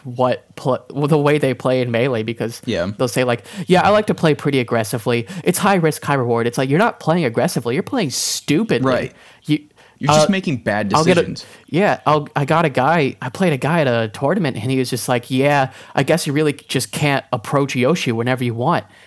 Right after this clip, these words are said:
Speaker 1: It's like, "Yeah, no shit, Sherlock. You can't
Speaker 2: <laughs> You
Speaker 1: approach
Speaker 2: can't
Speaker 1: any character
Speaker 2: any
Speaker 1: whenever you
Speaker 2: exactly.
Speaker 1: want."
Speaker 2: If you're playing against someone good, you, you can't just run up and do something, you know? That's not the way this game works.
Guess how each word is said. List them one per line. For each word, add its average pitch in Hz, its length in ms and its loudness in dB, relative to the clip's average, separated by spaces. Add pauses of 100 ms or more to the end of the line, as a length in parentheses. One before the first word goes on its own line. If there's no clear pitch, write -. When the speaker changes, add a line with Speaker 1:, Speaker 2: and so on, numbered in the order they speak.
(120)
Speaker 1:
It's 135 180 -2
like, 139 160 -2
"Yeah, 175 240 4
no 147 180 2
shit, - 460 0
Sherlock. 120 500 -2
You 170 100 0
can't 196 180 0
Speaker 2:
<laughs> 233 60 0
You 190 60 -4
Speaker 1:
approach 196 160 2
Speaker 2:
can't 190 140 4
Speaker 1:
any 226 80 0
character 139 380 2
Speaker 2:
any 127 60 4
Speaker 1:
whenever 123 260 2
you 120 120 0
Speaker 2:
exactly. 120 460 2
Speaker 1:
want." 165 80 -2
Speaker 2:
If 180 40 -6
you're 220 80 -2
playing 220 260 -2
against 202 260 -2
someone 175 360 0
good, 147 340 -2
you, 143 180 -6
you 151 160 -4
can't - 260 -4
just - 180 -4
run 113 280 -2
up 135 160 -4
and 107 160 -2
do 120 160 -2
something, 104 580 -6
you 120 120 0
know? 117 200 -2
That's 123 240 -6
not 147 160 -4
the - 80 -2
way 131 160 -2
this 113 180 -6
game 107 260 -4
works. - 460 -6